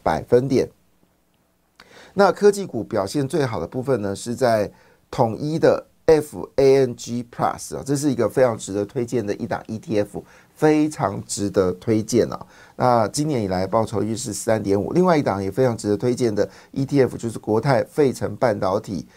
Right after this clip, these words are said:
好，那今年以来涨幅是十点一个百分点。好，这是有关海外的E T F。如果你想要相关的讯息的话，你可以打海外股票E T F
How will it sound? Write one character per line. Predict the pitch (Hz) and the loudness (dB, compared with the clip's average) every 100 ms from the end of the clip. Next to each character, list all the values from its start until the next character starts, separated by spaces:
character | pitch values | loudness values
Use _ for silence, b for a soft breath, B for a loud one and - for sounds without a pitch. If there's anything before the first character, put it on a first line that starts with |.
| b b | b b
好， | 87 | -4
那 | 92 131 | 0 0
今 | 156 | 0
年 | 160 117 | -2 0
以 | |
来 | 101 | 0
涨 | 98 101 | -2 -4
幅 | 90 98 | -8 -8
是 | - 117 | -4 -4
十 | - - 101 | -4 -6 -4
点 | 110 117 - - | -2 0 -2 -4
一 | 113 113 | -4 -2
个 | 110 95 - - | 2 0 0 -2
百 | - - | -2 -2
分 | - 107 113 | -6 -6 -2
点。 | 107 - - b b b | -2 -4 -8 b b b
好， | 69 - | -2 0
这 | 127 | 0
是 | 127 131 110 | 0 2 0
有 | - 104 | 0 -2
关 | 131 123 127 - b b | 2 0 -2 -8 b b
海 | - 104 | -2 2
外 | 135 143 | 4 4
的 | 113 | 0
E | - 127 | -6 -10
T | - 123 | -4 -2
F。 | 113 117 | -2 -2
如 | 147 | 0
果 | |
你 | 156 | 0
想 | 135 127 | -2 -4
要 | 117 | -4
相 | 127 127 | -4 -2
关 | 131 131 | 0 0
的 | 123 | -2
讯 | 135 123 | -4 -6
息 | - | -4
的 | 98 | 0
话， | 117 - B B | 0 -2 B B
你 | 127 | -2
可 | 147 | 2
以 | 143 | 2
打 | 120 95 | 2 0
海 | - 95 | -2 0
外 | 120 123 - _ | 2 2 -2 _
股 | - | -6
票 | 101 135 117 - | -2 2 0 0
E | 131 | -6
T | 117 127 | -4 -2
F | 110 - 92 | -2 -2 -8